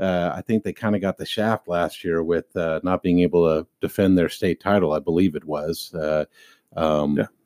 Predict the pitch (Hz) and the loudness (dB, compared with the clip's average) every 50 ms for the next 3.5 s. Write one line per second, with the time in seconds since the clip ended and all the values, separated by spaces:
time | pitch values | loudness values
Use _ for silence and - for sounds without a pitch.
0 | _ _ - - _ - 120 104 95 95 - - 120 107 104 101 90 113 98 92 | _ _ -20 -16 _ 4 4 6 6 4 4 6 6 6 6 6 6 6 6 6
1 | 101 - - 107 87 104 104 - - 135 123 135 - 117 98 92 104 117 117 107 | 6 4 4 2 4 4 2 2 2 2 2 4 4 6 6 8 8 8 8 8
2 | 95 92 92 87 101 95 - - 104 95 87 92 - - - 113 110 - - - | 8 6 6 6 4 2 2 2 0 2 2 0 0 2 2 2 4 2 -2 -2
3 | - - 107 101 98 95 92 90 - | 4 6 6 8 8 8 6 4 2